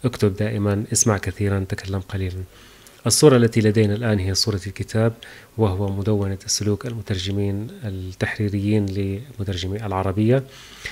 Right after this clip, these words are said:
لدينا في هذه الصورة مكتب، وهناك رجل لديه الأموال يريد أن يدفعها للمترجم الذي يقف أمامه، هناك أوراق على الطاولة، هناك صورة في الخلفية، وهناك قطة أيضًا.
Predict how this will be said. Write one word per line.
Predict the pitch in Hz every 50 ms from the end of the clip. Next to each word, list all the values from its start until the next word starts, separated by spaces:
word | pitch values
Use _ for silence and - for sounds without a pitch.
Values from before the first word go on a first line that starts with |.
| - - - - 135
لدينا | 139 139 156 151 135 113
في | - 117
هذه | 117 117 117 -
الصورة | 104 - - - 120 123 139 143 139 - - - - _ _ _ _ _ _ _ _ _ _ _ - - _ - - -
مكتب، | 117 117 113 - - - 117 120 107 104
وهناك | 98 101 104 110 110 104 - -
رجل | 104 104 101 110 98 - 120 123 127 127 - - - - - - - - _ _ - 113
لديه | 107 110 104 113 113 95 104 117 127
الأموال | 120 120 113 104 104 107 107 104
يريد | 101 101 110 117
أن | 113 104
يدفعها | 95 - - 117 101 87 98
للمترجم | 101 98 98 101 95 - 110 101 95 107 113 117 120
الذي | 120 107 95 98 98 92 101 98
يقف | 104 101 - 92 - -
أمامه، | 123 123 107 104 117 120 127 123 110 98
هناك | 104 104 95 - 131
أوراق | 123 110 98 101 104 98 92 - - 98
على | 95 95
الطاولة، | 95 - - - 113 110 107 110 107 113 113 113 - - - - - - - _ -
هناك | 156 139 117 -
صورة | 110 - - 117 107 101
في | 92
الخلفية، | - - - 104 92 - - 110 104 101
وهناك | 98 92 90 95 98 98 95 - - 101 98 95 -
قطة | - 104 92 - - - 98 92 110 139
أيضًا. | 117 98 95 - 95 90